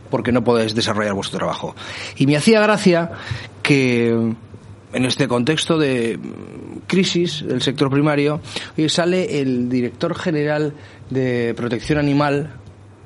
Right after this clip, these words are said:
que lo ha nombrado el gobierno de Sánchez, un tío de Podemos, un, perdón, un señor de Podemos, y dice que para cambiar nuestros alivo-,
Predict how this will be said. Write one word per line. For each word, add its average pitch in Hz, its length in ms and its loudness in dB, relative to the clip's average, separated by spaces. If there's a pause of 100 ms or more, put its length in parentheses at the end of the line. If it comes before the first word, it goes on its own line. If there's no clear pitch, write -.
(280)
que 98 240 -4
lo 101 80 0
ha 110 60 0
nombrado 107 380 0
el 104 60 -4
gobierno 110 320 -2
de 113 80 -2
Sánchez, 175 480 -2 (400)
un 127 100 -4
tío 123 200 0
de 110 380 0
Podemos, 143 500 0
un, 95 120 -8
perdón, 113 300 0
un 104 480 -2
señor 101 240 -4
de 110 80 -2
Podemos, 151 460 2 (1040)
y 226 100 4
dice 226 460 6 (600)
que 196 280 2 (500)
para 160 220 4
cambiar 185 480 2
nuestros 208 420 2
alivo-, 170 440 2